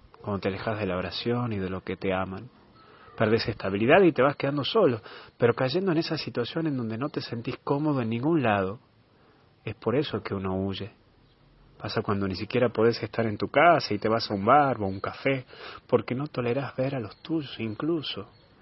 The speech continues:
Andás de acá para allá, y con esa inestabilidad de la vida en donde todo lo que comenzás, no terminás. Hoy,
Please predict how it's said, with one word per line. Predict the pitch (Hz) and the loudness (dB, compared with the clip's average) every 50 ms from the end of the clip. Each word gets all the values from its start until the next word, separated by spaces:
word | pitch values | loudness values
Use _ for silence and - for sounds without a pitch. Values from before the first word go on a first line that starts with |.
| - - | -20 -14
Andás | - - 110 135 151 147 | -10 -4 -2 0 2 2
de | 147 | 2
acá | 139 - 180 180 - | 2 2 0 -2 0
para | - 120 107 104 | 0 0 2 2
allá, | 98 92 101 92 95 110 - - - _ _ - - - - - - - | 2 2 2 0 0 -2 -10 -20 -20 _ _ -20 -20 -20 -20 -18 -12 -8
y | 104 - | -8 -4
con | - - 107 123 | 0 0 2 2
esa | 151 151 - 131 | 2 0 0 0
inestabilidad | 120 113 104 - - 117 117 120 143 151 | -2 -2 -2 -2 0 0 2 4 4 4
de | 160 151 | 6 6
la | 135 120 | 6 6
vida | 117 135 156 165 160 | 6 6 6 6 4
en | 135 120 | 4 2
donde | 113 107 104 107 104 | 0 2 2 0 2
todo | - - 208 240 240 208 | 6 8 10 10 10 10
lo | 143 | 8
que | - 143 123 | 6 4 0
comenzás, | - 120 131 143 139 - - 202 214 - - - - - - - - - - | 2 2 2 0 0 -2 -2 -2 -2 -4 -8 -18 -20 -20 -20 -20 -20 -14 -8
no | 104 104 104 104 | -6 -4 -4 -4
terminás. | - 107 98 98 95 95 95 98 92 101 113 - - - - - - - - - - - - - - - - - - - - - - - - | -2 -2 -2 -2 -2 -2 -2 -4 -4 -6 -10 -14 -18 -20 -20 -20 -20 -20 -20 -20 -20 -20 -20 -20 -20 -20 -20 -20 -20 -20 -20 -20 -20 -6 0
Hoy, | 110 110 117 120 123 | 2 4 4 2 0